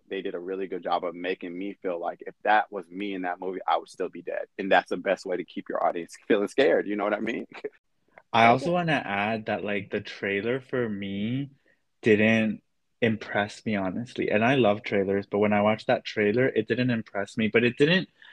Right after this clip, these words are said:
Speaker 2: make me nervous. It just felt like it was purposely guide, like,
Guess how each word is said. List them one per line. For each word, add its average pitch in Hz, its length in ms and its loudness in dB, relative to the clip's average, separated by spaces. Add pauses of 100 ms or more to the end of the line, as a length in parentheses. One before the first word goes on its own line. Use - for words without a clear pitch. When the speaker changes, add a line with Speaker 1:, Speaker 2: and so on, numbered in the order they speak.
(140)
Speaker 2:
make 117 260 4
me 127 120 4
nervous. 101 480 2
It 107 160 2
just 120 280 -2
felt 107 380 2
like 107 220 -2
it 104 60 0
was 98 180 -4
purposely 107 920 -4 (1400)
guide, 110 340 6
like, 113 260 4